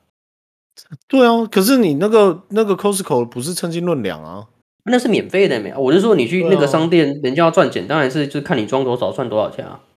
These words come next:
Speaker 1: 那，那，那我不如直接去买一罐了。
Speaker 2: 为什么？我觉得还好。
Speaker 1: 因为我比较好带回家啊。
Speaker 2: 哦，
Speaker 1: 就，
Speaker 2: 嗯。
Speaker 1: 如果说我今天像，我跟你说啦，其实是时空环境不一样。如果像外国北欧那样，我每次出去采购都是开车，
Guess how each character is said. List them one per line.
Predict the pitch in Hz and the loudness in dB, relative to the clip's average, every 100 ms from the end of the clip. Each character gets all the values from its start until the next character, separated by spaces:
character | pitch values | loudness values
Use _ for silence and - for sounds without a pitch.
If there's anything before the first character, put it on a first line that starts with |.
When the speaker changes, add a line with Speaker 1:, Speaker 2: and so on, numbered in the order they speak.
| _ | _
Speaker 1:
那， | 107 107 107 | -8 -4 -2
那， | 120 120 | 0 0
那 | 127 | 0
我 | 98 | -4
不 | 92 | -6
如 | 101 | -8
直 | 90 92 | -6 -6
接 | |
去 | 90 | -6
买 | 98 80 | -8 -10
一 | 76 | -10
罐 | - 73 62 | -10 -12 -12
了。 | - _ _ _ _ _ _ _ _ _ | -20 _ _ _ _ _ _ _ _ _
Speaker 2:
为 | 160 220 | -2 0
什 | 185 | 0
么？ | 120 - _ | -6 -10 _
我 | - 117 | -14 0
觉 | 220 | 4
得 | |
还 | |
好。 | |
Speaker 1:
因 | 240 | 6
为 | |
我 | 120 | 6
比 | |
较 | 175 | 2
好 | 196 113 | 2 0
带 | 104 180 | 2 2
回 | 139 | 2
家 | 131 139 | 2 0
啊。 | 131 127 127 135 _ _ _ _ _ _ _ | 0 -2 -4 -12 _ _ _ _ _ _ _
Speaker 2:
哦， | - 110 127 143 _ 170 180 196 | -20 -20 -20 -20 _ -12 -8 -2
Speaker 1:
就， | 226 285 | 2 2
Speaker 2:
嗯。 | 214 208 208 - 208 | 0 -2 -4 -2 2
Speaker 1:
如 | 254 | 4
果 | 262 | 4
说 | 170 233 | 6 6
我 | 151 | 6
今 | 127 160 | 2 0
天 | 175 | 0
像， | 165 156 117 - | 2 0 -2 -8
我 | 104 | -10
跟 | 143 139 | -6 -8
你 | |
说 | 107 104 | -6 -8
啦， | 98 90 | -6 -8
其 | 85 110 | -12 -14
实 | 110 | -12
是 | 120 147 | -10 -6
时 | 135 104 | -6 -6
空 | 101 110 | -6 -6
环 | 107 92 | -6 -8
境 | 98 | -8
不 | 87 95 | -10 -12
一 | 80 | -14
样。 | 80 85 | -16 -6
如 | 123 | -2
果 | 120 | 0
像 | 127 113 104 - _ _ _ | 0 -2 -6 -16 _ _ _
外 | 123 104 | -2 -2
国 | - 85 | -4 -12
北 | 82 87 | -10 -8
欧 | 98 | -6
那 | 101 | -6
样， | 98 90 | -6 -8
我 | |
每 | 104 90 | -8 -10
次 | 95 | -10
出 | 101 98 | -12 -10
去 | 104 | -10
采 | 92 85 | -10 -10
购 | 76 92 | -6 -6
都 | 87 | -4
是 | 87 | -8
开 | - 76 | -10 -10
车， | - | -10